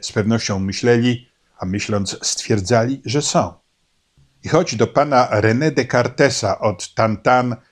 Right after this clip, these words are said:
jaskini obłazowej, Lascaux czy Göbekli Tepe musieliśmy przebyć daleką drogę, niewątpliwie już ją wtedy rozpoczęto. Może nawet wyobrażano sobie, dokąd ona zaprowadzi.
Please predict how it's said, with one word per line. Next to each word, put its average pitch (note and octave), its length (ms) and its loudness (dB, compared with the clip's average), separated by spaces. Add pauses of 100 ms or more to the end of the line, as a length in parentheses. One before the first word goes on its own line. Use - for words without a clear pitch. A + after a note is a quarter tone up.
jaskini G#2+ 440 0
obłazowej, A2 840 2 (220)
Lascaux B2 600 0
czy F#2+ 140 -8
Göbekli G#2 680 0
Tepe C3 420 4 (280)
musieliśmy A#2 540 -2
przebyć G#2 560 -2
daleką G#2 560 0
drogę, G2+ 440 0 (760)
niewątpliwie A2+ 680 2
już G2+ 240 0
ją G2 140 -2
wtedy F#2+ 320 -4
rozpoczęto. F#2+ 800 -4 (1040)
Może F3+ 200 0
nawet D#3 420 2
wyobrażano A2+ 680 2
sobie, G#2 340 -2
dokąd F#2+ 420 -4
ona G#2+ 180 -2
zaprowadzi. A2+ 720 0